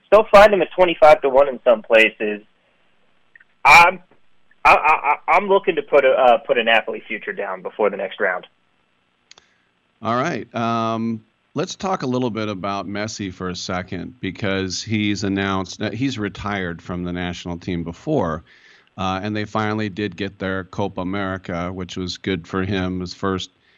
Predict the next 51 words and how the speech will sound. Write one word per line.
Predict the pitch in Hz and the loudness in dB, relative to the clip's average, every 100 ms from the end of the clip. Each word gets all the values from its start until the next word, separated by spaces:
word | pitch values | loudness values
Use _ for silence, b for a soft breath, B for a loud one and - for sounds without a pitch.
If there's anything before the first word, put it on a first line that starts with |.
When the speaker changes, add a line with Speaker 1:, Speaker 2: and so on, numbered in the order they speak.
| _ _ _ | _ _ _
Speaker 2:
real | 98 104 101 | -4 -2 -2
international | 95 95 95 90 92 87 | -4 -4 -6 -8 -10 -10
cup, | - 98 90 - _ - | -6 -4 -4 -8 _ -12
uh, | 85 85 85 - | -10 -10 -12 -10
as | 92 90 87 92 | -8 -6 -8 -8
a, | 87 87 | -6 -6
uh, | 82 82 80 85 | -6 -6 -8 -8
as | 95 95 | -8 -4
an | 90 | -2
Argentine | 92 90 90 87 87 87 | -2 -2 -6 -6 -6 -6
player. | 82 104 98 92 85 | -4 -4 -2 -2 -4
But, | 87 92 85 - | -6 -8 -8 -6
uh, | 87 85 - _ _ _ _ - | -6 -6 -12 _ _ _ _ -8
he | 107 | -6
says | 120 107 95 | -2 -4 -4
this | 110 110 | -6 -6
is | 101 | -6
his | 95 87 | -6 -4
last | 95 92 | -4 -4
World | 98 98 95 | -6 -8 -6
Cup, | 95 | -8
so | 95 120 | -6 -6
he | |
could | 120 156 | -4 -8
still | 110 110 | -6 -8
play | 90 98 | -6 -8
in | |
the | 92 | -8
Copa | 90 92 | -8 -8
America | 90 92 92 87 | -8 -6 -8 -8
in | 87 | -10
twenty | 95 87 | -8 -10
twenty-four, | 90 85 82 92 | -8 -10 -6 -6
but | 87 87 | -6 -4
this | 107 101 | -6 -6
is | 90 | -8
his | 92 87 | -8 -4
last | 92 87 90 | -4 -4 -6
World | 90 90 85 | -6 -6 -8
Cup | 101 87 85 _ _ _ _ _ | -6 -6 -8 _ _ _ _ _
for | 104 | -8
sure. | 95 - 101 92 | -6 -4 -2 -2
My | 101 110 | -4 -4
question | 160 160 123 110 | -4 -4 -6 -8
to | - | -6
you | 101 110 110 | -4 -2 -2
is, | 95 92 | -4 -6
where | 92 120 139 | -4 -2 -2
do | |
you | 131 110 101 | -2 -4 -4
rank | 92 101 101 87 - | -4 -4 -6 -8 -12